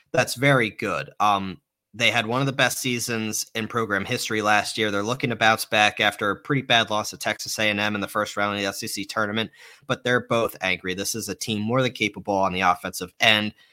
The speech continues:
They're even better on defense, where they excel at protecting the rim,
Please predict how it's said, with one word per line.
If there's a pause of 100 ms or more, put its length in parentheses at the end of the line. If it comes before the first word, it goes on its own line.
(220)
They're
even
better
on
defense,
where
they
excel
at
protecting
the
rim,